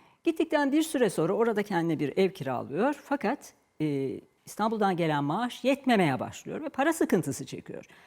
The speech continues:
Ve bu sıkıntılar içinde "Acaba hata mı ettim, buraya gelmemeli miydim?" diye düşünürken bir sabah işine gitmek üzere evden çıkıyor. Ve bakıyor kapının önünde hiç tanımadığı yabancı bir Arap kendisini bekliyor.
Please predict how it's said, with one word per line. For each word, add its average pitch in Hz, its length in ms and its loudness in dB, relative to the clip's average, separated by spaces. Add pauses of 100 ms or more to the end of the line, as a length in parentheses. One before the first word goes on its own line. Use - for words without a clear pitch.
(280)
Ve 339 260 -2 (160)
bu 330 60 2
sıkıntılar 262 480 2
içinde 202 300 0
"Acaba 175 300 0
hata 190 280 2
mı 226 80 2
ettim, 156 340 -2
buraya 156 220 2
gelmemeli 156 600 2
miydim?" 139 420 2
diye 127 200 -2
düşünürken 202 680 -4 (420)
bir 320 60 -2
sabah 247 380 0 (280)
işine 151 260 -6
gitmek 175 420 -10
üzere 131 380 -6 (280)
evden 160 340 -6
çıkıyor. - 500 -4 (440)
Ve 294 80 -4
bakıyor 320 340 -4
kapının 208 400 -6
önünde 170 540 -4 (380)
hiç - 200 -10
tanımadığı 139 640 -6
yabancı 151 420 -4
bir 247 180 -10
Arap 262 360 0 (280)
kendisini 147 500 -8
bekliyor. 220 500 -2